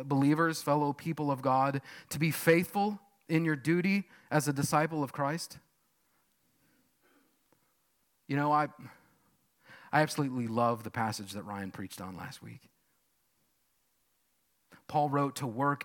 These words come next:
out your salvation with fear and trembling, for it is God who works in you both to will and to act according to his purposes." It is God working in us to give us the want to,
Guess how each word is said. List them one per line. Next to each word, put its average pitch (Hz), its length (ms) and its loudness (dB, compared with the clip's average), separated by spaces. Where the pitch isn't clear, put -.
out 143 280 2
your 135 120 -6
salvation 127 760 0
with 123 140 -4
fear 139 400 -2
and 117 180 -4
trembling, 123 560 -2
for 147 220 0
it 147 60 2
is 120 120 -4
God 143 400 4
who 131 140 -6
works 143 480 0
in 139 160 -2
you 131 260 0
both 135 280 0
to 131 140 -6
will 143 560 0
and 131 220 0
to 135 220 -4
act 120 360 0
according 117 420 -6
to 110 140 -8
his 107 160 -8
purposes." 107 720 -14
It 170 120 6
is 151 140 0
God 165 500 4
working 175 400 0
in 147 320 2
us 139 320 2
to 165 100 0
give 156 300 4
us 160 160 0
the 151 100 -2
want 139 440 -2
to, 220 380 0